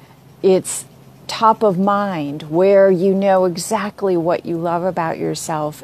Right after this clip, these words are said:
And for other people, it's a real struggle where you're so focused on, um, outward things or on other people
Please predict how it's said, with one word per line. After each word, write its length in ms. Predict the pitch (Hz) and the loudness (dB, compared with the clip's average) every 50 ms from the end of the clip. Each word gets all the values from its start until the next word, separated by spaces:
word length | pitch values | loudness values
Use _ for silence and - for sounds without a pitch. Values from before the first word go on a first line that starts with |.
| - - | -6 -4
And 240 | 185 170 165 165 - | -2 -2 -2 -4 -6
for 280 | - 185 170 160 - - - | -4 -2 -2 -2 -2 -4 -2
other 360 | 233 269 294 294 294 254 - | 0 2 2 4 2 2 0
people, 640 | - - - 156 151 - - - 85 - - - - - - - - - - - - - - - - | -2 -6 -8 -8 -8 -6 -8 -8 -8 -8 -10 -10 -14 -20 -20 -20 -20 -20 -20 -20 -20 -20 -14 -2 2
it's 440 | 202 202 190 175 - - - - _ _ - | 4 4 4 4 0 -6 -16 -16 _ _ -2
a 120 | 190 185 | -2 -2
real 400 | 175 170 196 196 190 185 170 170 | 0 2 2 4 4 4 4 2
struggle 800 | - - - - - - 208 226 254 214 214 160 110 - - - - - - - - - - | 0 -4 -8 -6 -4 -2 -2 -2 0 -2 -2 -4 -4 -6 -10 -14 -20 -20 -20 -20 -20 -16 -8
where 400 | 170 165 202 208 202 202 196 196 | 0 2 4 6 6 6 4 4
you're 300 | 196 190 202 196 190 190 | 4 2 2 2 0 0
so 560 | - - - - - 240 233 240 240 240 254 | -2 -4 -4 -2 0 0 2 4 4 4 2
focused 1000 | 247 - - - 214 208 226 226 - - 196 165 175 180 - - - - - - _ _ - | 2 -4 -4 0 2 2 2 2 0 -4 -6 -4 -4 -6 -8 -10 -12 -12 -12 -16 _ _ -4
on, 640 | 190 180 180 180 185 185 185 180 175 180 175 175 170 _ - - - - - - _ _ - | 0 0 2 2 0 0 0 -2 -2 -2 -4 -6 -8 _ -20 -20 -20 -20 -20 -20 _ _ -8
um, 340 | 185 175 175 170 160 165 - - - | -4 -2 -2 -2 -4 -6 -8 -2 2
outward 680 | 208 214 233 240 - - 214 208 208 208 202 180 - - | 4 4 4 4 2 2 4 4 4 4 4 0 -2 -2
things 640 | 190 175 170 165 180 214 247 269 320 - - - - - | 0 0 0 0 0 0 0 0 -2 -4 -10 -14 -8 -2
or 380 | - 180 190 185 175 170 - - - | 0 2 4 4 4 2 2 0 -4
on 360 | 180 185 185 185 185 185 - - _ | -4 -2 -2 -2 -2 -4 -6 -8 _
other 360 | - 208 208 190 226 220 196 180 | -2 0 2 4 4 4 4 2
people 680 | - - - 190 196 - - 202 202 233 262 311 311 | -2 -6 -4 -4 -4 -2 -4 -4 -2 -2 -2 -2 -4